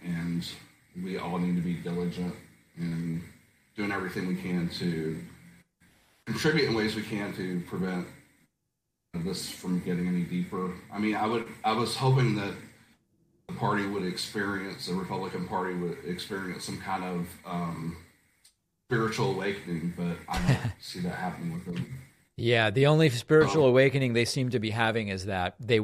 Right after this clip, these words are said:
Speaker 2: they now are very much in favor of Christian nationalism. I saw a new poll about that, but that's a depressing topic for a different day, Smitty.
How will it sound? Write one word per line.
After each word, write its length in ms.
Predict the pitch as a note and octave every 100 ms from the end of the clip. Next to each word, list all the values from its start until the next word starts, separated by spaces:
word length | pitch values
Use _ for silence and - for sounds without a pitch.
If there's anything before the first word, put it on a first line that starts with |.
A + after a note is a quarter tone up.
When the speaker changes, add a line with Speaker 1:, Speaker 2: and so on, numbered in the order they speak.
| -
Speaker 2:
they 300 | G#2+ G#2+ G2+
now 260 | A2 A2 A2
are 100 | G#2
very 260 | A#2+ A#2
much 220 | A2 G#2+ B2
in 100 | G#2
favor 380 | A#2 G#2 G#2
of 120 | F#2 -
Christian 420 | G#2 G2+ - F#2+
nationalism. 760 | F#2+ G2+ - A2+ E2+ D#2+ E2 E2
I 100 | F2
saw 240 | - G2
a 40 |
new 160 | F#2 F#2+
poll 320 | - A2+ F#2
about 300 | F2 E2 E2
that, 300 | E2+ E2 D#2+
but 120 | E2+
that's 240 | G#2 G#2 - - - - -
a 80 | E3+
depressing 540 | G3+ G3+ C4+ - B3
topic 380 | G#3+ A3 G#3+ G#3
for 160 | - D#3
a 60 |
different 400 | C3+ E3+ E3 C#3+
day, 220 | B2+ A2+ E2+
Smitty. 420 | - F#2+ E2+